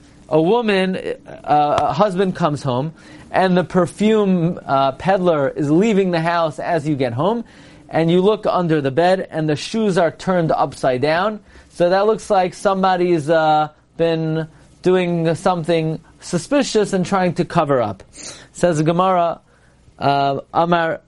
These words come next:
minolim hafuchim tachas hamita, Amar Rebbe, hal mechur hadavar," since it's disgusting,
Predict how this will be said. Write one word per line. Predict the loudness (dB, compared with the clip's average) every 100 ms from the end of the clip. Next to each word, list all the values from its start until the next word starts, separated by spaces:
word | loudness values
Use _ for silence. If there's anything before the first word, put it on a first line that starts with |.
| _
minolim | 0 2 2 2 0
hafuchim | 0 -2 -2 -4 0 -2 0
tachas | -2 0 -2 -4
hamita, | -2 0 0 0 0 -2
Amar | -2 -2 2
Rebbe, | 2 0 -2 -6 -14
hal | -4 0 0 0
mechur | -2 -2 0 0 0
hadavar," | 0 0 -2
since | -4 -8 -8
it's | -12 -8
disgusting, | -10 -2 0 0 0 -2 -2